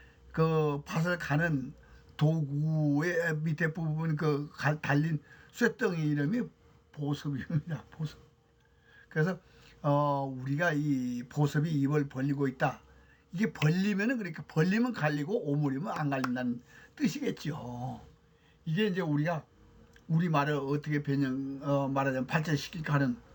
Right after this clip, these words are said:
고민을 꼭 해봐야 되지 않겠느냐.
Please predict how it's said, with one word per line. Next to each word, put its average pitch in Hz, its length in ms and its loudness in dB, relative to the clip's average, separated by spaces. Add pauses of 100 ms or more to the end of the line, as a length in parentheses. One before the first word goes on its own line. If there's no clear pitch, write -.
(340)
고민을 147 440 2
꼭 143 320 -8 (720)
해봐야 185 300 2
되지 143 220 -2
않겠느냐. 123 600 -6